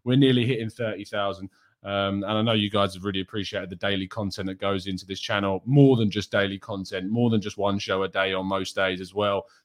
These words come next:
Thank you so much for the continued support. Uh, this is being done as an absolute group effort, so thank you as always. And if you want to help support the channel even more, link to join up as a member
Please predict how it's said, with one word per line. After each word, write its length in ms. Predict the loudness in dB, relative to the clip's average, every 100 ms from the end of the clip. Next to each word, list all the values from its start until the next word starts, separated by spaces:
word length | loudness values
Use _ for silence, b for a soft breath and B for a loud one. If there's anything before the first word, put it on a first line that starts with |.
| _
Thank 260 | 2 2 0
you 60 |
so 200 | -4 -2
much 220 | 0 -4
for 60 | -6
the 80 | -14
continued 420 | -12 -8 -6 -8
support. 460 | -12 -10 -4 -2 -4 b b 0
Uh, 320 | 4 4 4 -2 _ _
this 200 | -2 0
is 80 | -2
being 240 | 0 0 2
done 200 | 0 -2
as 100 | -2
an 60 |
absolute 380 | -4 -4 -6 -6
group 280 | -4 -4 -4
effort, 320 | -8 -8 -14
so 120 | -14
thank 340 | -6 -4 -4 -8
you 100 | -10 _ _ _
as 380 | 0 0 0 -6 -14 _ _ 6
always. 480 | 8 8 2 -4
And 80 | -8
if 80 | -4
you 80 | 0
want 100 | 0
to 60 |
help 160 | 0 -2
support 240 | -4 -4
the 80 | -2
channel 260 | 0 0 0
even 140 | 0
more, 260 | 0 0 0
link 340 | 0 -2 -2 -6
to 60 |
join 200 | 2 4
up 140 | 4 2
as 80 |
a 60 | 2
member 420 | 2 2 2 0